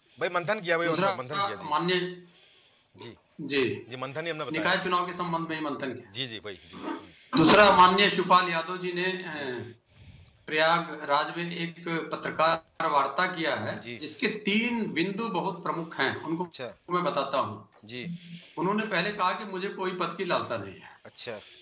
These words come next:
Speaker 2: दूसरा, उन्होंने कहा है,
Speaker 1: जी।
Speaker 2: संघर्ष, संघर्षों के बल पर हम बीजेपी की सरकार को उखाड़ फेंकेंगे।
Speaker 1: अच्छा।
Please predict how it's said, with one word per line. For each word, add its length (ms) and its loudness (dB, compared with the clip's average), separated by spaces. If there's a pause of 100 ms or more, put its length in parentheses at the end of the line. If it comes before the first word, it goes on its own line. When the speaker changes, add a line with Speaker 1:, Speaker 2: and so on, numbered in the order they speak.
(640)
Speaker 2:
दूसरा, 320 6
उन्होंने 320 4
कहा 260 2
है, 260 -2
Speaker 1:
जी। 220 -18
Speaker 2:
संघर्ष, 580 -4
संघर्षों 600 0
के 80 -2
बल 160 0
पर 260 0
हम 140 -2
बीजेपी 480 -4
की 120 -4
सरकार 400 0
को 400 -10
उखाड़ 220 0
फेंकेंगे। 580 -8 (120)
Speaker 1:
अच्छा। 380 -8